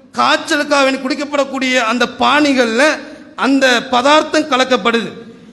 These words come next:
இந்த அளவுக்கு போதையில ஊர்ன பிள்ளைகள் அந்த மருந்துகளை வாங்கி அளவுக்கு மீறி குடிச்சு போதை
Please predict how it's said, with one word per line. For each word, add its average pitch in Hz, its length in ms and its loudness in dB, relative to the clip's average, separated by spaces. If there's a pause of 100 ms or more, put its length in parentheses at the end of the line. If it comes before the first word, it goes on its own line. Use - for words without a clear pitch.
(200)
இந்த 254 240 4
அளவுக்கு 285 360 0 (140)
போதையில 277 420 2 (100)
ஊர்ன 269 200 -2 (160)
பிள்ளைகள் 240 520 0 (680)
அந்த 302 260 2 (180)
மருந்துகளை 285 560 2 (120)
வாங்கி 240 460 2 (600)
அளவுக்கு 330 580 2
மீறி 269 200 0 (140)
குடிச்சு 294 360 0 (120)
போதை 277 220 4